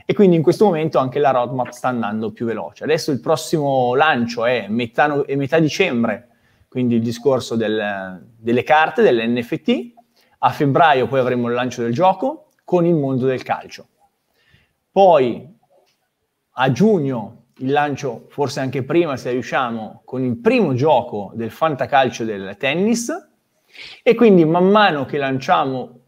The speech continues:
eh, un nuovo sport, ovviamente, eh, lanciamo degli ambassador in quello sport. Poi avremo il basket, quindi l'N B A, e a seguire gli altri giochi.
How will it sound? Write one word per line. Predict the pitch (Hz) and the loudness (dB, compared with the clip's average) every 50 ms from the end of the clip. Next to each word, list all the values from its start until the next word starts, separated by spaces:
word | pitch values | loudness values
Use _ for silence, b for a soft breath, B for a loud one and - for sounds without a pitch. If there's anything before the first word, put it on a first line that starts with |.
| _ _ _ _ - | _ _ _ _ -14
eh, | 127 123 120 117 113 | -10 -8 -8 -8 -8
un | 110 107 107 104 98 95 120 147 156 | -8 -8 -10 -10 -8 -6 -2 0 2
nuovo | 180 190 185 202 220 | 4 4 4 4 2
sport, | 214 - - 151 135 131 123 - - _ _ _ _ _ - | 0 0 2 4 4 4 4 2 -4 _ _ _ _ _ -8
ovviamente, | 131 131 160 151 131 120 113 120 117 - - - 127 120 117 117 | -4 -2 0 0 0 -2 -4 -6 -10 -14 -14 -16 -14 -10 -8 -10
eh, | 110 107 107 104 | -10 -10 -10 -8
lanciamo | 110 123 139 139 - 120 110 113 120 | -4 -4 -4 -2 -2 -2 -2 -2 -2
degli | 123 120 117 | -2 0 0
ambassador | 117 113 117 117 113 117 120 - 123 120 113 | 0 0 0 2 2 2 2 0 -2 -2 -2
in | 113 110 | -2 -4
quello | - 110 104 107 | -4 -6 -8 -8
sport. | - - - - - - _ _ b b b b b b b | -10 -10 -12 -12 -12 -12 _ _ b b b b b b b
Poi | b - 165 | b 2 4
avremo | 156 147 127 135 131 127 120 117 113 107 101 92 80 _ _ _ _ _ _ _ _ _ _ _ _ _ _ _ | 4 4 4 4 2 2 0 0 -2 -4 -6 -10 -12 _ _ _ _ _ _ _ _ _ _ _ _ _ _ _
il | - 120 123 | -6 -2 2
basket, | 131 139 156 165 - - 247 226 - | 2 2 2 2 2 2 2 2 2
quindi | - 127 117 117 113 | 0 0 0 2 2
l'N | 113 117 120 | 2 2 2
B | 131 170 202 | 4 4 6
A, | 208 220 262 320 370 - - | 6 6 4 2 0 0 2
e | 220 | 2
a | 214 214 | 2 2
seguire | 214 - 247 190 160 135 120 117 123 123 - - | 4 4 4 4 6 4 2 2 -2 -4 -6 -8
gli | - 139 131 139 | -10 -6 -4 -2
altri | 123 101 98 107 - 123 113 | -2 -2 -4 -6 -6 -6 -6
giochi. | 104 - - - _ - _ | -6 -8 -14 -18 _ -20 _